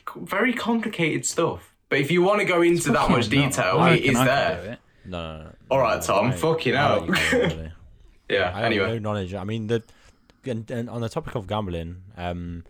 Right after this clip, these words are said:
Speaker 3: one of my Ladbrokes, I downloaded it on that, on, on that temporary phone.
Speaker 2: Yeah.
Speaker 3: Um,
Speaker 2: The trap phone.
Speaker 3: that one there, obviously not on <laughs>
Speaker 1: Trap,
Speaker 3: yeah, an
Speaker 1: trap.
Speaker 3: app on that, am I? Um, <laughs>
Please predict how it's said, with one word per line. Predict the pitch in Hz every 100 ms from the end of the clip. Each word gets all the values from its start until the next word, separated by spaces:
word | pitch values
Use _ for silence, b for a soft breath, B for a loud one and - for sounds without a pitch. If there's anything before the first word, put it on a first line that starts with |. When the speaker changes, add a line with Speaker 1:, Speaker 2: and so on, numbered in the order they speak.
| b b b -
Speaker 3:
one | 101 131
of | 131
my | 92
Ladbrokes, | 113 117 95 85 92
I |
downloaded | 101 110 98 98
it | 87
on | 87 87
that, | 85 -
on, | 85 85
on | 78 82
that | 76 -
temporary | 85 80 80
phone. | - 80 78 80 _ _ _
Speaker 2:
Yeah. | 98 92 92 _ - -
Speaker 3:
Um, | 95 90 92 90 90
Speaker 2:
The | -
trap | - -
phone. | 95 - _ _ -
Speaker 3:
that | 73
one | 82 85
there, | 87 87 87 - -
obviously | 82 80 82
not | 80 82
on | 87 - -
<laughs> | -
Speaker 1:
Trap, | 120 - -
Speaker 3:
yeah, |
an | -
Speaker 1:
trap. | 90
Speaker 3:
app | 92 -
on | 87
that, | 92
am | 85
I? | 87 85 90 95
Um, | 98 98
<laughs> | 92